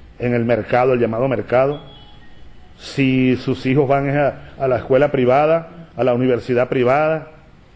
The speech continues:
¿cuánto no gastan? ¿Eh? ¿Cuánto no les roba la gran burguesía? En sus sitios, que si el restaurante no sé cuál,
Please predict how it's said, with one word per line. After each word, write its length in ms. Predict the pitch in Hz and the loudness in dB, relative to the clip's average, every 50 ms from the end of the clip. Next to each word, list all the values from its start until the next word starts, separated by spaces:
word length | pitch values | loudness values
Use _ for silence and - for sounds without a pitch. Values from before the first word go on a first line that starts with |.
| - - - - - | -20 -20 -20 -20 -18
¿cuánto 560 | - - 151 185 190 190 180 175 160 - 170 160 | -8 -4 -2 -2 -2 -4 -6 -8 -6 -6 -4 -4
no 120 | 156 143 | -2 -2
gastan? 420 | 135 127 117 - - - - 92 80 78 - - - - - - - - - - - - - - - | -2 -2 -4 -6 -16 -20 -20 -20 -20 -20 -20 -20 -20 -20 -20 -20 -20 -20 -20 -20 -20 -20 -20 -10 -6
¿Eh? 320 | 120 170 196 180 - - - - - - - - - | -4 -4 -4 -6 -12 -20 -20 -20 -20 -20 -20 -20 -14
¿Cuánto 460 | - - 151 190 208 202 180 165 185 185 | -2 0 0 0 0 -2 -2 -2 -2 0
no 100 | 185 190 | 0 0
les 160 | 190 165 151 | 0 0 0
roba 460 | 147 151 185 220 240 233 202 190 170 | 0 0 2 2 2 2 0 0 0
la 140 | 160 156 156 | 0 0 0
gran 260 | 156 160 165 160 156 | 0 -2 -2 -2 -4
burguesía? 540 | 151 147 135 131 123 - - 117 98 87 80 - - - - - - - - - - - - - - - - - - - - - - - - - | -4 -4 -4 -4 -6 -4 -4 -4 -4 -6 -8 -12 -20 -20 -20 -20 -14 -12 -12 -12 -12 -16 -14 -14 -14 -14 -16 -20 -20 -20 -20 -20 -20 -20 -18 -6
En 160 | 110 123 135 - | -2 -2 -2 0
sus 240 | - 135 123 - | 0 -2 -2 -2
sitios, 420 | - 139 202 214 - - 160 127 98 92 - - - - - - - - | -2 -2 -2 -2 -2 -2 -2 -2 -2 -4 -14 -20 -20 -20 -20 -20 -8 -6
que 80 | 131 117 | -6 -4
si 200 | - 123 120 120 | -4 -2 0 0
el 140 | 117 113 | 0 0
restaurante 480 | 107 110 98 - - 113 104 107 110 120 | 0 -4 -6 -4 -4 -2 0 0 -2 -4
no 80 | 127 123 | -6 -6
sé 140 | - 113 | -8 -10
cuál, 400 | - - 110 135 175 196 202 190 | -6 0 2 2 4 4 2 0